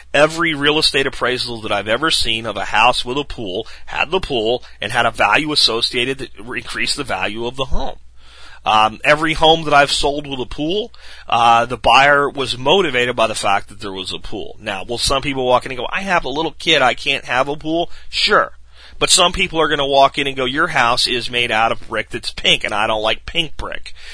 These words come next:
Your house has p-, uh, siding instead of, uh, instead of, uh, uh, uh, you know, wood siding instead of vinyl, and I want vinyl. So no matter what you do to a house,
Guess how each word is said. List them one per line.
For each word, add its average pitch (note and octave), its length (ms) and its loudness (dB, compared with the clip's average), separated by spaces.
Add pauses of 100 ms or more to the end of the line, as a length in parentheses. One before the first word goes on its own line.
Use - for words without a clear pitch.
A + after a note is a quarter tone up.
(160)
Your E3 220 2
house A#2 340 6
has B2 220 4
p-, - 240 -2
uh, C3+ 160 2
siding D3+ 500 6
instead A#2 340 -2
of, A#2 240 0
uh, A2+ 260 2 (360)
instead A#2+ 460 2
of, A2+ 240 2
uh, - 20 2
uh, G2 720 0
uh, B1+ 320 -4 (300)
you G2 180 -10
know, A2+ 80 -4
wood D3+ 260 2
siding C3+ 280 4
instead A#2+ 200 -2
of A2 80 0
vinyl, C3+ 340 4
and G#2 100 -4
I A2+ 60 2
want A2+ 220 -2
vinyl. C#3 300 2
So C#3 180 -2
no D3+ 120 0
matter E3+ 200 4
what D#3 280 2
you C#3 100 -6
do F3 260 0
to D3+ 120 -2
a G2+ 60 2
house, C#3 480 2